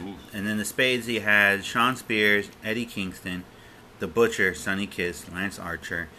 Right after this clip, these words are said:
Speaker 2: The Joker was Matt Sydal, which was interesting.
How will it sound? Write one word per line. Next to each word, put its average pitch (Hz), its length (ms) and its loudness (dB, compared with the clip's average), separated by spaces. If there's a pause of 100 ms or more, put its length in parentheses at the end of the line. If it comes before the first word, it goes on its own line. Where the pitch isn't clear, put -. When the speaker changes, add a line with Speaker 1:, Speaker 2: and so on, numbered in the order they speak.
(300)
Speaker 2:
The 107 100 -4
Joker 110 640 6 (320)
was 127 260 0
Matt 95 260 0
Sydal, 90 480 0 (920)
which 107 220 -4
was 104 160 -4
interesting. 104 600 0